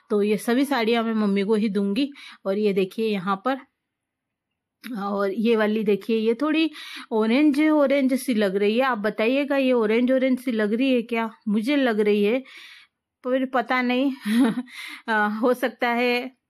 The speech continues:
येलो, ऑरेंज, क्योंकि इसका पल्ला है ना, ये देखिए ये ब्लाउज है या पल्ला है, मुझे समझ नहीं बैठता गाइस,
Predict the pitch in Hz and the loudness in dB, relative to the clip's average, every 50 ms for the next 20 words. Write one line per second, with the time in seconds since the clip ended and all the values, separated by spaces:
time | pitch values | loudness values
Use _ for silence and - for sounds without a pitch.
0 | _ _ - 233 214 208 220 220 214 214 226 233 240 247 247 247 240 240 233 233 | _ _ -12 -8 -6 -2 0 0 0 2 2 2 4 4 4 4 4 2 0 -2
1 | - - _ - 190 202 208 220 233 233 233 220 240 240 233 226 226 - 269 247 | -8 -18 _ -4 -2 0 2 2 0 0 0 0 -2 -2 -2 -4 -4 -6 -4 -2
2 | 302 302 294 - 311 294 277 - 240 220 220 233 262 277 277 262 240 247 262 269 | -2 -2 -2 -2 -4 -4 -2 -2 -2 0 0 0 0 0 0 -2 -2 -2 -2 -2
3 | 277 277 233 254 240 247 269 269 269 262 214 202 185 185 214 247 240 220 247 247 | -2 0 0 -2 -2 -2 -4 -2 -2 0 0 0 2 2 2 0 0 2 2 2
4 | 233 226 220 220 208 190 190 190 202 202 208 208 214 214 214 220 233 233 - 233 | 2 0 0 0 0 0 2 2 2 0 0 0 -2 -2 -4 -4 -6 -4 -2 0
5 | 247 262 262 254 240 233 233 277 269 262 226 202 196 - - 202 190 202 196 208 | 0 2 2 2 2 2 2 2 2 2 0 0 -2 -2 -4 -2 -2 0 0 0
6 | 254 254 | 0 -2